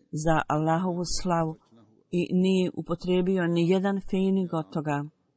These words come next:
za svoju ličnu udobnost. On nije potrošio ništa da, da gr-,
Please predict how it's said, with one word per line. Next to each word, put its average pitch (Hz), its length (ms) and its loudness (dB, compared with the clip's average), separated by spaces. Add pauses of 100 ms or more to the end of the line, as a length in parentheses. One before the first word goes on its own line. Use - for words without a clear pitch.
(300)
za 165 220 -2
svoju 170 440 2
ličnu 180 400 0
udobnost. 151 920 0 (420)
On 160 180 2
nije 160 380 2
potrošio 151 640 -2
ništa 151 560 -4 (500)
da, 160 160 0
da 151 180 0 (300)
gr-, 170 160 0